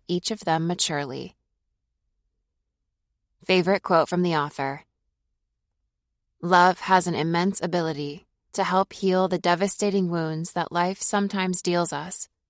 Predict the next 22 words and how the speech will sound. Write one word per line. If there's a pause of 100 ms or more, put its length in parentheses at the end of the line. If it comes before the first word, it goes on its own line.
(580)
Love
also
enhances
our
sense
of
connection
to
the
larger
world. (960)
Loving
responsiveness (420)
is
the
foundation
of
a
truly
compassionate, (520)
civilized
society."